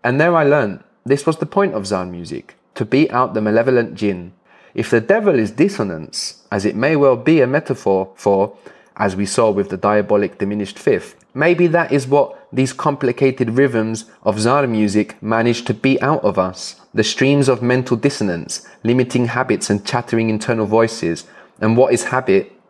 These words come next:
but expectation and satisfaction of that expectation, eventually becoming addiction? Rhythm-enhanced trances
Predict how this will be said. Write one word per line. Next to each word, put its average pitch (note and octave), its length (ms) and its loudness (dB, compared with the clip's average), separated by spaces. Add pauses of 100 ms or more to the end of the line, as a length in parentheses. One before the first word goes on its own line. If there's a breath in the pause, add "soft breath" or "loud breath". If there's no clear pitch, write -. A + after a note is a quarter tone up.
(120)
but G2+ 160 -2
expectation G#2+ 880 -2
and G2 100 -10
satisfaction - 920 -8
of F#2+ 80 -10
that F2+ 120 0
expectation, - 680 -8 (260 soft breath)
eventually G#2+ 520 0
becoming G#2 360 -2
addiction? F#2 560 -4 (600 soft breath)
Rhythm-enhanced C3+ 880 0
trances A2 600 0